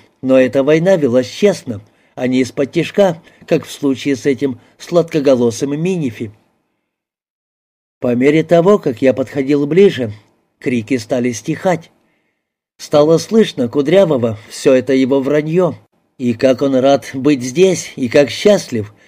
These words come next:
и как слёзы навернулись ему на глаза. «Все мы знаем, завтра выборы. Это моё последнее выступление в избирательной кампании», — пел он. «Неважно,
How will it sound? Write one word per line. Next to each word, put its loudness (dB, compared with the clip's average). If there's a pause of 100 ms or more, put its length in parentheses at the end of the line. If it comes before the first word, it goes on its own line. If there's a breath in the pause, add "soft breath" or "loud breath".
(160 soft breath)
и 0
как 0
слёзы 2
навернулись 0
ему 0
на 0
глаза. 0 (1400)
«Все -2
мы 4
знаем, 2 (100)
завтра 2
выборы. 2 (640)
Это 0
моё 2
последнее 0
выступление 2
в -6
избирательной 0
кампании», — 0 (160)
пел -2
он. -6 (840)
«Неважно, 2